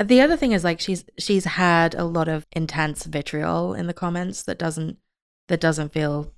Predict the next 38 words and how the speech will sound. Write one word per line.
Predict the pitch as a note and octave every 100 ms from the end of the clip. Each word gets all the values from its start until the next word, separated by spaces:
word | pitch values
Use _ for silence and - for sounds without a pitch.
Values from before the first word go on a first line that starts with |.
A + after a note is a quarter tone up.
| - -
very | D3 C#3
nice. | C#3+ C#3 D#3+ F#3+ -
Like, | F3 D#3 D3+ - _ _ _ _ _ _ _ _ _
it's | F#3 F3+
such | F#3
a | F3+
disproportionate | F3 D#3+ - E3+ D#3+ D#3+ D#3+
response. | D#3 - C#3+ D#3+ F#3
Like, | -
people | D4+ G4 D4+
are | - _ _ _ _ _ _ -
up | F3+ F#3+
in |
each | E3+ D#3
other's | D#3+ D3+
business | - D3 D3 C3 D#3 -
for, | E3
like, | B2+ A2+ - - -
for | -
no | G3 F3+
reason. | E3+ E3+ E3+ D#3
It's | F#3 G3+
like, | F#3 - - _ _ _
like | F#3+ F#3+ G#3+ A3
it, | G#3 E3+
don't | E3 F3 D#3
like | D3+ D#3
it, | E3 D3+ B2
like, | D#3 E3
downvote | D3+ D#3 D#3 D#3
something | D#3+ D3
with | D3 C#3+
a | D3
thumb | D#3 C3
and | B2+ C3+
then | C3
move | C3 A#2
on. | F#2+ C#2+ D3+